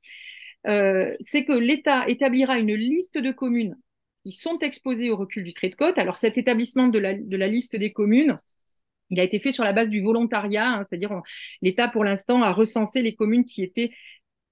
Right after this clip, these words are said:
d'accord pour être, euh, un peu pionnières dans l'application de ces nouveaux textes. Donc, c'est, c'est pas l'ensemble des communes, euh, qui sont exposées à l'ensemble des risques littoraux sur le, le territoire métropolitain et ultramarin qui sont pour l'instant dans cette liste, mais elle, elle aura vocation à,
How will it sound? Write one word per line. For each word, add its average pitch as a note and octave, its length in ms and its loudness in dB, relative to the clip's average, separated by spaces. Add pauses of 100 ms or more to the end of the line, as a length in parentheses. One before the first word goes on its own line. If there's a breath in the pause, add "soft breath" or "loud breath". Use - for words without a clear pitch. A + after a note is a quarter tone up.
(120)
d'accord A#3 560 2
pour G3 180 -6
être, A3+ 300 -2
euh, F3 720 -2 (320)
un F#3 140 -4
peu A#3 260 0
pionnières B3+ 720 4
dans G3 140 -2
l'application G3 600 -2
de G#3 80 0
ces F3+ 200 -4
nouveaux F3+ 240 -2
textes. A#3+ 440 0 (420)
Donc, F#3+ 180 -4
c'est, - 180 -6
c'est - 140 -10
pas G#3 120 -2
l'ensemble A3+ 400 4
des A3 140 0
communes, A3+ 440 4
euh, E3+ 340 -6
qui - 140 -20
sont F#3 160 -6
exposées F#3+ 460 -2
à F#3+ 80 2
l'ensemble G3 360 -4
des F3+ 80 -2
risques F#3+ 220 -6
littoraux F3+ 440 -4
sur E3 260 -8
le, D#3 180 -6 (440 loud breath)
le F3 420 -6
territoire F#3 440 -4
métropolitain F#3 680 -2
et F#3 80 0
ultramarin F#3 500 -4
qui F#3 200 -8
sont A3 200 0
pour F#3+ 140 -6
l'instant F3 320 -6
dans F3 100 -6
cette - 240 -8
liste, D4+ 280 -2
mais E3 400 -8
elle, - 140 -14
elle D#3+ 100 -8
aura D#3 160 -6
vocation F3 500 -4
à, D#3+ 320 -8